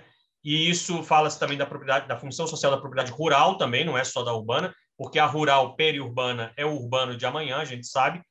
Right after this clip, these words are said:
que nessa lógica ele é o urbano de amanhã,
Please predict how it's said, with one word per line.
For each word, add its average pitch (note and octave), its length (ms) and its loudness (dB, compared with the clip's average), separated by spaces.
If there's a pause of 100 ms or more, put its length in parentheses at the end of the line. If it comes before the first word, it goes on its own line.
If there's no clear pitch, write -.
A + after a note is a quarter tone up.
(140)
que B2 80 -10
nessa A#2 280 0
lógica A#2+ 540 0
ele B2 200 -2
é A#2 80 2
o B2 100 -2
urbano A2 320 -4
de A#2 80 -4
amanhã, D#3 480 0